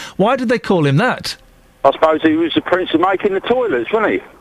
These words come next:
Speaker 1: Yes,
Speaker 2: But, um,
Speaker 1: a-, again, why do
Speaker 2: he
Speaker 1: they call him Prince of the Chilterns?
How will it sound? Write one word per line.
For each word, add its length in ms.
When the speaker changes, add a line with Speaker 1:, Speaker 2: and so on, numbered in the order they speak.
Speaker 1:
Yes, 220
Speaker 2:
But, 260
um, 140
Speaker 1:
a-, 60
again, 260
why 100
do 80
Speaker 2:
he 60
Speaker 1:
they 60
call 200
him 80
Prince 240
of 60
the 80
Chilterns? 720